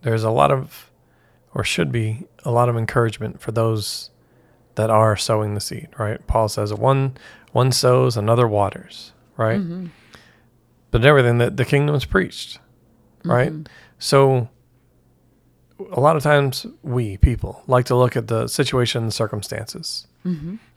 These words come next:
Speaker 1: and go, "Oh man, this, this place is really open for the Lord," or, or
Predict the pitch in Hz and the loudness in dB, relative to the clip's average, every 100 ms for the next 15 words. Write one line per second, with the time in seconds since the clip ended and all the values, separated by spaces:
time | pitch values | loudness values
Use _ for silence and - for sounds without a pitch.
0 | - 110 107 120 117 113 110 110 - - | -10 -2 4 4 4 2 0 -2 -4 -8
1 | _ _ _ _ _ _ _ _ - - | _ _ _ _ _ _ _ _ -4 2
2 | 123 110 113 - - - _ _ _ - | 4 4 0 -2 -6 -10 _ _ _ 2
3 | 139 131 127 135 135 127 - 117 120 120 | 6 6 6 4 4 0 0 2 4 4
4 | 113 110 110 110 - 120 123 117 110 | 4 4 2 0 0 2 4 4 2